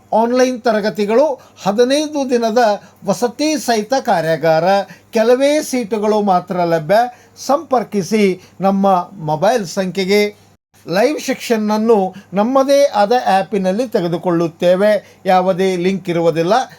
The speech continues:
ನೇರವಾಗಿ ಆ್ಯಪನ್ನು ಪ್ಲೇಸ್ಟೋರಿನಿಂದ ಡೌನ್ಲೋಡ್ ಮಾಡಿಕೊಳ್ಳಿ. ನಿಮಗೆ ಬೇಕಾದ ಕೋರ್ಸನ್ನು ಪರ್ಚೇಸ್ ಮಾಡಿ. ಆತ್ಮೀಯ ಪಾಲಕರೇ, ಇದರಲ್ಲಿ ಡೌನ್ಲೋಡ್ ಮಾಡಿಕೊಳ್ಳುವಾಗ ಮಗುವಿನ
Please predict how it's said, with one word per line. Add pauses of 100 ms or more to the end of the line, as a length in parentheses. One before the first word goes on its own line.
(140)
ನೇರವಾಗಿ
ಆ್ಯಪನ್ನು (200)
ಪ್ಲೇಸ್ಟೋರಿನಿಂದ (160)
ಡೌನ್ಲೋಡ್
ಮಾಡಿಕೊಳ್ಳಿ. (260)
ನಿಮಗೆ
ಬೇಕಾದ
ಕೋರ್ಸನ್ನು (200)
ಪರ್ಚೇಸ್
ಮಾಡಿ. (240)
ಆತ್ಮೀಯ
ಪಾಲಕರೇ, (240)
ಇದರಲ್ಲಿ
ಡೌನ್ಲೋಡ್
ಮಾಡಿಕೊಳ್ಳುವಾಗ (440)
ಮಗುವಿನ